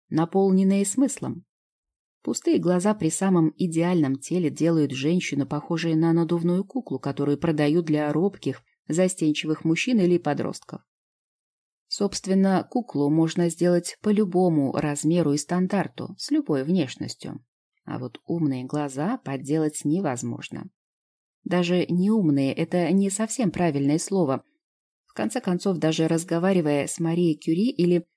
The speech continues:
Маргарет Тэтчер, вы будете остро чувствовать собственную ущербность. Я говорю о другом. Интеллект, понимание, сострадание, чувство юмора.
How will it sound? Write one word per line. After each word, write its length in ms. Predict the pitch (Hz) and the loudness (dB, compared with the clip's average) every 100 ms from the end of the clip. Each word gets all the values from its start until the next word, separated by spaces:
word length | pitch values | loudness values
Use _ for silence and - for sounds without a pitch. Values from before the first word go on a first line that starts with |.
| _ | _
Маргарет 580 | - 170 147 139 127 120 _ | -2 0 0 -2 -4 -6 _
Тэтчер, 480 | 170 220 - 160 120 _ _ _ _ | -6 -4 -4 -6 -6 _ _ _ _
вы 260 | - 156 202 | -4 2 2
будете 480 | 165 139 127 131 - | 4 0 0 -4 -4
остро 380 | 156 151 - 143 | -6 -6 -6 -6
чувствовать 600 | - 190 202 151 139 - - | -4 -4 -2 -2 -2 -4 -12
собственную 640 | - 151 - - 165 175 | -8 -6 -6 -2 0 0
ущербность. 640 | 185 240 240 131 - - _ _ _ _ _ _ _ | -2 -4 -6 -6 -8 -14 _ _ _ _ _ _ _
Я 300 | 160 165 139 | -2 0 0
говорю 340 | 139 170 180 | 0 2 2
о 60 | 170 | 2
другом. 500 | 185 226 233 139 120 _ _ _ _ | 0 0 2 2 0 _ _ _ _
Интеллект, 680 | 180 196 262 240 123 - _ _ _ _ | -2 0 0 -2 -4 -12 _ _ _ _
понимание, 640 | 160 170 196 226 156 131 151 _ | -2 2 2 2 2 0 -8 _
сострадание, 840 | - 131 - 185 190 170 165 185 190 | -12 -12 -4 -2 0 0 0 -2 -6
чувство 340 | - 233 - 294 | -10 -10 -2 0
юмора. 500 | 214 175 175 180 | 4 4 2 0